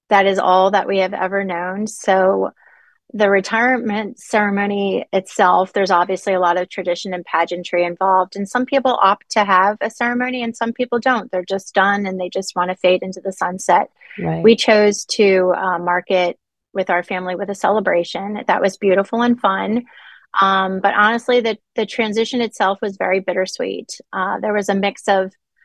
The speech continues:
Speaker 1: anxiety and excitement for the future. Um, what, what would that look like? What would it bring? Whether or not he'd be able to integrate into civilian life well.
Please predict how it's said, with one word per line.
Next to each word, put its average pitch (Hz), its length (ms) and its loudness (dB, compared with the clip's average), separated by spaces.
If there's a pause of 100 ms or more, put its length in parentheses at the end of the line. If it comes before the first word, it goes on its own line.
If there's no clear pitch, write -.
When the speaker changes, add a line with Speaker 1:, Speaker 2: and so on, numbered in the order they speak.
(300)
Speaker 1:
anxiety 190 840 2
and 185 180 -6
excitement 185 600 -4
for 202 100 -4
the 190 100 -2
future. 180 920 2
Um, 175 480 -4 (420)
what, 190 320 2
what 190 220 2
would 190 140 2
that 185 240 0
look 196 220 -4
like? 190 240 0
What 190 140 0
would 190 100 0
it 180 120 -2
bring? 180 500 -2 (520)
Whether 202 240 4
or 208 40 4
not 185 220 2
he'd 202 180 0
be 196 120 4
able 196 240 2
to 190 160 0
integrate 190 600 -2
into 196 260 -6
civilian 190 560 2
life 190 320 -2
well. 190 480 2